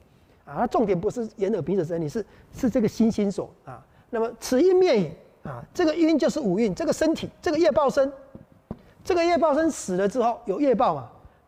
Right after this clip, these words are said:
这个业报身死了后还有另外一个业报身会相续。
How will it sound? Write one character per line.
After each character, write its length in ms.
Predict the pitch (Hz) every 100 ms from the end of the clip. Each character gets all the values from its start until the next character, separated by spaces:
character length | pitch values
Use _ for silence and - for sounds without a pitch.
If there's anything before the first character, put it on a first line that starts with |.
| _
这 140 | 359
个 120 | 294
业 200 | 311 311
报 160 | 294 262
身 140 | 285
死 120 | 240 190
了 160 | 170
后 160 | 208 202
还 360 | - - 185 262
有 160 | 254
另 180 | 202 262
外 100 | 240
一 120 | 208
个 80 | 208
业 120 | 220
报 180 | 202 202
身 240 | 196 180 190 _ _ _
会 100 | 214
相 240 | - 165
续。 200 | 175 180